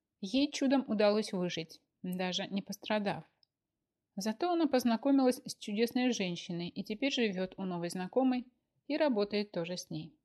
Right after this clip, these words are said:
Сообщить о месте работы и месте жительства не может. Позже ещё напишет или даже приедет. Бабушке и Станиславу Павловичу – очень не понравилось это письмо. Оно попахивало ложью, как сказала бабушка.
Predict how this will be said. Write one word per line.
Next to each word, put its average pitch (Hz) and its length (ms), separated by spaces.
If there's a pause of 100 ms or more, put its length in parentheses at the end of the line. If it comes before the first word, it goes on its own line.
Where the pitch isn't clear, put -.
(880)
Сообщить 233 640
о 190 100
месте 185 300
работы 185 400
и - 120
месте 190 280
жительства 262 500 (140)
не 240 120
может. 165 500 (640)
Позже 269 320
ещё 277 280
напишет 247 560 (360)
или 254 360
даже 190 320
приедет. 180 600 (960)
Бабушке 226 580
и 180 40
Станиславу 190 500
Павловичу – 190 680 (640)
очень 277 420
не 269 100
понравилось 190 640
это 175 200
письмо. 175 480 (760)
Оно 208 300
попахивало 202 640
ложью, 226 440
как - 180
сказала 180 360
бабушка. 180 560